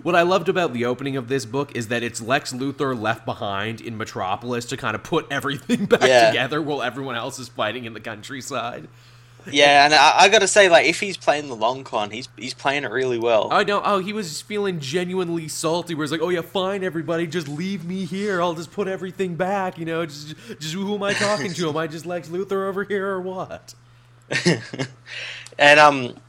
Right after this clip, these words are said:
Speaker 2: well, uh, Mister Oz certainly stepped up his game plans
Speaker 1: He
Speaker 2: in
Speaker 1: finally
Speaker 2: this
Speaker 1: made
Speaker 2: issue.
Speaker 1: his move. Now, you had a theory, Matt, that Mister Oz might actually be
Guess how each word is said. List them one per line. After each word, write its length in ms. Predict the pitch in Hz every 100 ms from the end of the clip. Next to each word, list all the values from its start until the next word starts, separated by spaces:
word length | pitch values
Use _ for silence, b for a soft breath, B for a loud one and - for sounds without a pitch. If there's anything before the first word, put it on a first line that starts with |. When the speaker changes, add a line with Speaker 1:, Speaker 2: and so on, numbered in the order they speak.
| -
Speaker 2:
well, 460 | - 151 170 139 107 123
uh, 540 | 143 131 123 110 101 - _
Mister 400 | - 139 - 110
Oz 500 | 127 131 110 - - - _ _ -
certainly 420 | - 117 113 110
stepped 460 | 101 - 117 95
up 120 | 117 98
his 140 | 107
game 320 | - 107 107 107
plans 540 | 117 110 71 - -
Speaker 1:
He 80 | 107
Speaker 2:
in 40 |
Speaker 1:
finally 380 | 95 117 117 117
Speaker 2:
this 160 | 117 113
Speaker 1:
made 80 | 113
Speaker 2:
issue. 180 | 110
Speaker 1:
his 140 | 120 90
move. 320 | 104 120 98
Now, 100 | 117
you 400 | 120 131 180 233
had 220 | 185 160
a 40 | 127
theory, 400 | - 180 170 143
Matt, 280 | 120 113
that 100 | 117
Mister 360 | 110 117 - 113
Oz 360 | 85 117 110 101
might 220 | 104 107
actually 560 | 104 101 - - 107 98
be 640 | 95 110 107 95 85 80